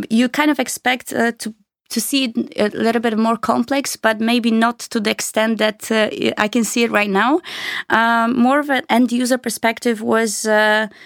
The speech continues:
was a definitely different perspective than I have right now.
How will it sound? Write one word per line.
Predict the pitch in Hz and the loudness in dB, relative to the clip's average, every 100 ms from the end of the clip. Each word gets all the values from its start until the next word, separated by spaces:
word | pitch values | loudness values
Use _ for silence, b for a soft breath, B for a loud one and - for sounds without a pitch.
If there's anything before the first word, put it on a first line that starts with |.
| B | B
was | - 214 - | -2 -2 0
a | - | -4
definitely | 185 254 277 277 233 247 240 _ | 0 0 2 0 2 2 0 _
different | - 240 233 196 | -2 0 -2 -2
perspective | 214 - 214 - | -4 -2 -2 0
than | 202 208 | 0 2
I | |
have | 196 214 | 2 2
right | 208 208 | 2 0
now. | 190 214 262 | 0 2 2